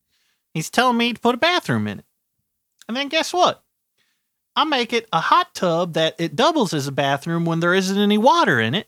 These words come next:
And he got mad at me. He said, "That's not cool." And I said I can't do it otherwise. He wanted me to set up two separate plumbing systems for a hot tub. And I said, "You know how hard it is to get hot water in a limousine?" He don't care.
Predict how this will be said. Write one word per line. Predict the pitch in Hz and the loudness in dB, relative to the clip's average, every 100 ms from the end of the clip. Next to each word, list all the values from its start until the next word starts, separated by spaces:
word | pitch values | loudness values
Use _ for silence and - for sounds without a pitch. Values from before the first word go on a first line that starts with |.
| _ _ _ - | _ _ _ -4
And | 311 | -2
he | 294 370 | 0 2
got | 262 302 349 | 4 4 2
mad | 359 349 | 0 2
at | 254 139 | 0 -2
me. | 127 101 _ _ _ _ _ _ _ _ _ _ _ _ _ _ _ _ | -4 -4 _ _ _ _ _ _ _ _ _ _ _ _ _ _ _ _
He | 403 392 | 0 2
said, | - 262 | 4 4
"That's | 285 294 - | 4 0 2
not | 349 339 | 0 2
cool." | - 381 285 - - _ _ _ - | 2 2 2 0 -8 _ _ _ 0
And | 349 370 | 2 4
I | 370 | 2
said | - 381 349 | 2 2 2
I | |
can't | 349 - 381 370 | 0 -2 -4 0
do | 381 392 | 4 6
it | 311 | 6
otherwise. | 143 127 110 117 107 101 _ - - | 4 2 0 0 0 -4 _ -20 -6
He | 311 | -2
wanted | 339 370 349 233 | 4 4 2 -4
me | 277 | -6
to | 277 | -6
set | - 269 262 | -2 0 2
up | 269 | 0
two | - 294 | 0 -2
separate | - 339 330 359 | 0 -2 -2 -6
plumbing | - 370 349 294 | 0 0 2 0
systems | - 190 - - - | 0 0 0 -12 -10
for | - 220 | -2 2
a | 196 | 4
hot | 277 339 370 | 4 2 0
tub. | - 185 190 233 - _ _ - | 2 2 2 -2 -10 _ _ -8
And | 285 | -2
I | 311 | -2
said, | 349 | -2
"You | 320 | 0
know | 381 | 4
how | 339 339 | 6 6
hard | 294 349 359 | 6 4 4
it | 320 | 2
is | 349 339 | 0 0
to | 254 | -2
get | 247 | -2
hot | - 330 262 | 2 2 4
water | 254 294 330 240 | 4 4 6 4
in | 190 | 4
a | 175 | 2
limousine?" | 254 370 330 - 120 - - | 2 4 2 0 -6 -6 -2
He | 330 | 0
don't | 370 370 | 2 0
care. | - 165 208 | -2 -4 -4